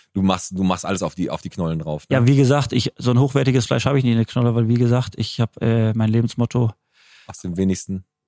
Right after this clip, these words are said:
Speaker 2: das meiste rausholen.
Speaker 1: So, ne?
Speaker 2: Genau.
Speaker 1: Ja, ich mein, man kriegt mal Thomas
Speaker 2: Bei mir ist
Speaker 1: Phillips.
Speaker 2: das so, ich gehe zur Tafel und frage, ob die noch Re-, Reste von gestern haben.
Speaker 1: <laughs>
Speaker 2: Nein, nein, nein, nein. Ich hab einen sehr, sehr guten, äh, Großhandel. Der ist aber in Essen.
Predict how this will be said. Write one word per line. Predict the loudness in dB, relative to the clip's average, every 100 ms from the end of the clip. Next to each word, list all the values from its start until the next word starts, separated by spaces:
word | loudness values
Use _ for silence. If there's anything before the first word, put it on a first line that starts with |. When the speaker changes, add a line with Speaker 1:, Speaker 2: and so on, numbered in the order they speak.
| _ -8
Speaker 2:
das | -2
meiste | 0 0 0
rausholen. | 0 -2 -2 -6 -2
Speaker 1:
So, | 0 4 4 4
ne? | 2 0 -2
Speaker 2:
Genau. | 0 0 0 -2 0
Speaker 1:
Ja, | 2 2
ich | 0 -2 -4
mein, | -2 0
man | -2
kriegt | -6 -4
mal | -2 -2
Thomas | -2 0
Speaker 2:
Bei |
mir | 2 2
ist |
Speaker 1:
Phillips. |
Speaker 2:
das | 2 2
so, | 2
ich | 2
gehe | 0
zur | 0 0
Tafel | 2 2
und | 2
frage, | 2 0
ob | 0
die |
noch | 0
Re-, | 0 -2 -4
Reste | -6 -4 -2
von | -2
gestern | -2 -2 -2
haben. | 0 -2 -4 -10 -14 -14
Speaker 1:
<laughs> | -12 -10 -4
Speaker 2:
Nein, | -2 0 2 2 2
nein, | 2 2 2 2
nein, | 2 0 0
nein. | -2 -2 -4 -4 -8 -12 -6
Ich | 0 2
hab |
einen | 4
sehr, | 4 6
sehr | 6 6
guten, | 4 4 4 4
äh, | 4 2 2 0 0 -2 -2
Großhandel. | 0 0 0 0 0
Der | 0
ist |
aber | -2 -2
in | -2
Essen. | -4 -4 -4 -4